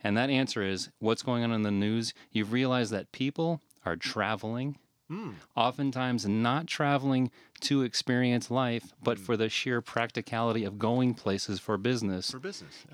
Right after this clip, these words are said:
Speaker 1: And you've also realized you have not been doing that,
Speaker 2: Mm.
Speaker 1: but at the same time, you're not missing out on anything 'cause you'd probably be traveling for business.
Speaker 2: For business, yeah.
Speaker 1: And also, you feel like you are at an age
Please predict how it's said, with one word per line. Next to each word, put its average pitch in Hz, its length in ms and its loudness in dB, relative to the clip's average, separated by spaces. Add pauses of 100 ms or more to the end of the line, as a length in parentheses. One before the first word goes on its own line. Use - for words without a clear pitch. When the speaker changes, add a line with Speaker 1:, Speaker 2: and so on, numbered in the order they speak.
Speaker 1:
And 120 80 4
you've 117 160 0
also 127 240 0
realized 110 400 0
you 104 120 -2
have 127 260 -2
not 156 240 0
been 98 140 0
doing 90 260 -2
that, 92 240 -4 (120)
Speaker 2:
Mm. 95 180 -20 (180)
Speaker 1:
but 95 100 0
at 95 80 -2
the - 80 -2
same 101 180 -2
time, 113 280 -2
you're 90 80 0
not 98 80 -4
missing 95 260 -4
out 101 80 0
on 101 80 0
anything 92 240 -2
'cause 92 140 -4
you'd 92 100 -2
probably 110 220 2
be 92 120 -8 (200)
traveling 90 380 -4
for - 120 -12
business. 98 460 -4
Speaker 2:
For - 120 -14
business, 147 360 -10
yeah. 180 80 -12
Speaker 1:
And 180 260 4
also, 160 460 2
you 135 200 2
feel 147 220 0
like 143 220 0
you 147 100 0
are 143 80 0
at 151 200 -2
an 156 200 0
age 165 480 -2